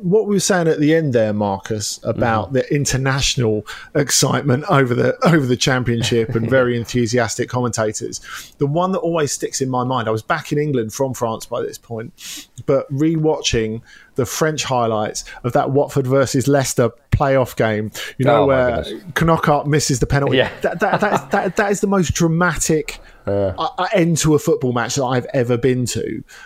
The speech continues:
Speaker 1: Um,
Speaker 3: Ah.
Speaker 1: it was, it, it was extraordinary. People were jumping up and down in, in, in, the, in the press box. It was, it,
Speaker 3: Mm-hmm.
Speaker 1: it was extraordinary, and it doesn't really translate to T V in quite the same way. But when Troy Deeney, you know, scores his goal,
Speaker 3: <laughs>
Speaker 1: takes his shirt off,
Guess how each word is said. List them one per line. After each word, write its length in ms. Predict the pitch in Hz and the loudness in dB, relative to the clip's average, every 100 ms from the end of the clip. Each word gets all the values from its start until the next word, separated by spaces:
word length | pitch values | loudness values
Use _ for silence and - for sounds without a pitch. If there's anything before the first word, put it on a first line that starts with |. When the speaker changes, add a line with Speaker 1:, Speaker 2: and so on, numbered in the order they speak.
| - | -8
Speaker 1:
Um, 240 | 123 123 117 | 0 2 2
Speaker 3:
Ah. 280 | 90 - - - - | -2 -6 -14 -20 -6
Speaker 1:
it 120 | 170 156 | 0 2
was, 200 | 147 - - _ | 2 -2 -14 _
it, 60 | 175 170 180 | -2 0 0
it 40 | |
was 140 | 156 | 0
extraordinary. 440 | 160 - 170 139 147 | -2 0 0 0 0
People 340 | 175 185 175 | 0 2 2
were 240 | 160 165 151 | 2 2 2
jumping 320 | 151 139 139 | 2 0 0
up 140 | 127 | 0
and 80 | 131 | 0
down 200 | 131 120 | 2 0
in, 140 | 113 113 139 | -2 -4 -4
in, 140 | 123 | -4
in, 180 | - 117 | -4 -4
the, 80 | - | -2
in 40 | 120 | -4
the 60 | |
press 240 | - 123 107 | -2 -4 -4
box. 360 | - - - | -6 -8 -6
It 60 | 113 | -4
was, 200 | 113 - - | -4 -8 -6
it, 60 | 131 123 | -4 -4
Speaker 3:
Mm-hmm. 140 | 104 | -2
Speaker 1:
it 80 | 127 | -2
was 140 | 120 123 | -2 -6
extraordinary, 600 | 127 - 135 120 107 107 - - - | -4 -2 0 0 -4 -6 -8 -12 -4
and 360 | 151 147 147 135 _ | -2 0 -2 -6 _
it 180 | 151 - | -6 -2
doesn't 280 | 185 185 180 | -2 -2 0
really 420 | 170 156 147 147 - | 0 2 0 -2 -6
translate 520 | - 156 147 151 135 | -2 -2 0 0 -2
to 80 | - | -4
T 200 | - 143 | 0 0
V 140 | 127 127 | 0 -2
in 100 | 120 | -2
quite 220 | 143 123 | -2 -2
the 60 | 110 123 | -2 -2
same 140 | 120 | 0
way. 160 | 123 113 | 0 0
But 180 | 101 | -2
when 200 | 139 147 | -2 -2
Troy 320 | 143 - 156 139 | -2 0 0 2
Deeney, 420 | 147 147 127 117 | 2 2 0 -2
you 80 | 123 | -2
know, 140 | 120 | -2
scores 440 | - - 143 131 | -2 0 0 2
his 140 | 127 117 | 0 0
goal, 400 | 131 113 104 - - - | 0 0 -2 -6 -12 -12
Speaker 3:
<laughs> 260 | - - 135 | -12 -6 -4
Speaker 1:
takes 280 | 143 160 - | 0 -2 0
his 140 | 143 | -2
shirt 420 | - - 156 156 117 | 0 2 4 4 2
off, 420 | 110 113 - | 0 -2 -8